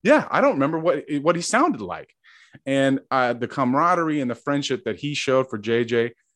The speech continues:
I think he spoke well, uh, eloquently about the game of basketball and about his strengths and weaknesses, uh, and about what he can bring to the table.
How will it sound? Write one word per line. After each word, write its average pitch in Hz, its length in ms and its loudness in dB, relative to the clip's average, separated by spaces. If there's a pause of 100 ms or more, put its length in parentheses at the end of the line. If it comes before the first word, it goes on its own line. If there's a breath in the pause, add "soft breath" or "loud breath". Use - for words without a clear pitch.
I 110 100 -4
think 120 160 0
he 117 100 -4
spoke 127 380 2
well, 120 520 0
uh, 104 340 -2
eloquently 139 600 0
about 110 300 -2
the 120 60 -8
game 113 300 -2
of 107 80 -6
basketball 117 640 -2
and 107 40 -2
about 98 220 -2
his 117 240 -4
strengths 120 380 -4
and 113 100 -2
weaknesses, 117 560 -4 (600 soft breath)
uh, 104 300 0
and 120 140 0
about 113 300 2
what 113 160 0
he 127 120 -2
can 120 200 -4
bring 117 240 -2
to 117 40 -6
the 107 120 -8
table. 117 480 0